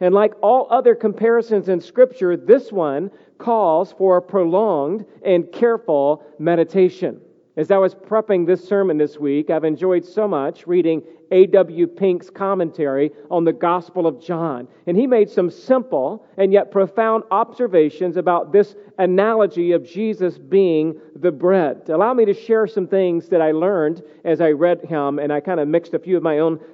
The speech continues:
thoughts in there as well. But here's what he wrote. He said, You need to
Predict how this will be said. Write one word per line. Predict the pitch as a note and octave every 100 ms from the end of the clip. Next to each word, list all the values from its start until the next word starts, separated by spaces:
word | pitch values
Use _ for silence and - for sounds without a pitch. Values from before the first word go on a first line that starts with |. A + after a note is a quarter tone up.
| -
thoughts | E3+ E3+ -
in | F#3+ F3+
there | D#3+ D#3
as | D3 D3+
well. | F3 D#3 D3+
But | F3+
here's | A3+ B3+ G#3
what | D#3+
he | F3+
wrote. | D3+ C3 D3+ E3+
He | F#3
said, | - G3+ F3 - -
You | G3+
need | A3+ G3
to | E3